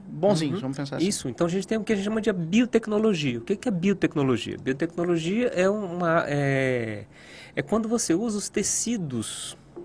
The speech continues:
Speaker 2: os próprios tecidos humanos, pra você ter alguma, algum tipo de benefício, você modificar alguma coisa. A gente tem a terapia celular, que é uma parte de, disso, né? A primeira terapia celular que foi efetiva foi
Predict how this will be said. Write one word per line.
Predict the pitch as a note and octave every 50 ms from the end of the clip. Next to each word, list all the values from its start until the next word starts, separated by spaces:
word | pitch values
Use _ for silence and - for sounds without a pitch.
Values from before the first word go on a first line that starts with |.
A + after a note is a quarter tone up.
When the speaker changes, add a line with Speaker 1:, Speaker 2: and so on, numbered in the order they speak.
| - - - -
Speaker 2:
os | A#2 B2 B2 A2
próprios | - - E3 G#3+ G#3+ - -
tecidos | - F3 E3 - - D#3 D3 C#3 C3+
humanos, | C3 A#2+ A#2 C3 D#3 E3+ C#3+ C3+
pra | - - D3+
você | C#3+ D3 C#3 - - D#3+ D#3+ - - - - - -
ter | - E3 G#3 A3 G#3
alguma, | G3 F3 D#3 C#3+ D3+ D#3+ D#3+ D#3+ D#3 D3 -
algum | - C#3+ D3 D3+ D3
tipo | C#3+ - - C#3+ - D#3
de | C#3+ C#3+
benefício, | C#3+ D#3 D#3 E3 E3 E3 - - D3 C#3+ - -
você | - A2+ - C3+
modificar | C#3 C#3+ D3 D3 D3+ C#3+ - - - E3 - - D#3 D3+ E3+ E3+
alguma | D#3 D3 C#3+ C#3+ C3+ C#3
coisa. | - - G#2+ F#2+ F#2 F#2+ G2 - - - - - - - - - - - - - - -
A | - A#2
gente | A2 C#3 C#3+ C#3
tem | - D#3+
a | E3 E3
terapia | E3 E3 E3 - - - G3+ A3+
celular, | - - E3+ C#3+ C3 A#2 A#2 C#3 A3+ - -
que | - - C#3+
é |
uma | C3 B2+ A#2
parte | - - C3 C#3+ - - - B2+
de, | B2+ B2+ B2 A#2+
disso, | A#2+ B2 C#3+ A#3+ - - - - C#3+
né? | E3+ A3+ - - - - - - - - - -
A | -
primeira | - - A#2+ A#2+ C#3+ D#3+ D#3+
terapia | - D#3 C#3+ C#3 C#3 - C3+ B2+
celular | - - - C3+ B2 A2+ A2 A2 A2 A2 -
que | - - -
foi | - - A#2 A2+
efetiva | A#2 A2+ - A#2+ A2+ - - - A#2+ A2+
foi | A2+ - - A2+ G#2+ G#2+ G#2+ G#2+